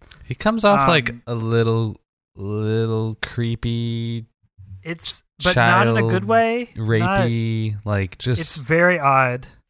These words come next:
Speaker 1: Yeah.
Speaker 2: There's, there's, this movie is incredibly thin. I don't even, it's just,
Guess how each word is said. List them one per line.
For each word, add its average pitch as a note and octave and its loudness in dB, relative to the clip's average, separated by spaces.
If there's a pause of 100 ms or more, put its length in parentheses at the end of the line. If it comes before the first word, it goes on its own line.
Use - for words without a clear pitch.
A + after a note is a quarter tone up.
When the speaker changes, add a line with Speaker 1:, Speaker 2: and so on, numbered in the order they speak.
Speaker 1:
Yeah. - -8 (440)
Speaker 2:
There's, E3+ -4 (180)
there's, F3 -2
this F3 -8
movie A3 0
is F3 0
incredibly F3+ 0
thin. F3 -2 (180)
I D#3 0
don't F3+ 0
even, E3 -4 (760)
it's D#3+ -8
just, - -2